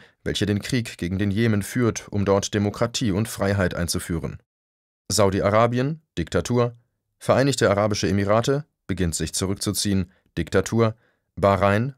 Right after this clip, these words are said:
Diktatur, Kuwait, Diktatur, Jordanien, Diktatur, Ägypten, Diktatur, Sudan, Diktatur, Marokko, Diktatur, Senegal, Diktatur, Katar, bis Juni zweitausendsiebzehn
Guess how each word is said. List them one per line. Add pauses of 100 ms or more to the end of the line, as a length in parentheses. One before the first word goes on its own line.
(200)
Diktatur, (320)
Kuwait, (140)
Diktatur, (160)
Jordanien,
Diktatur, (380)
Ägypten, (100)
Diktatur, (260)
Sudan, (200)
Diktatur, (220)
Marokko, (180)
Diktatur, (360)
Senegal, (120)
Diktatur, (320)
Katar, (260)
bis
Juni
zweitausendsiebzehn